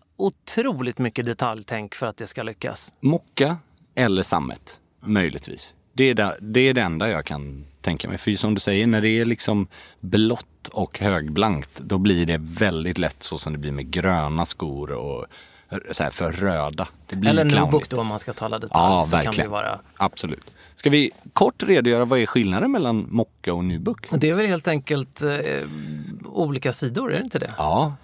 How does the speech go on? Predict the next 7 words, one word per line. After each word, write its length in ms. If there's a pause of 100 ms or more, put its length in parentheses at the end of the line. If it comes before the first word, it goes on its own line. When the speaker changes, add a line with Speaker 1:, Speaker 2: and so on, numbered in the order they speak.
(100)
Speaker 2:
helt 320
rätt. 280 (280)
Mocka 500
är 120
köttsidan 800 (600)
av 240
skinnet 360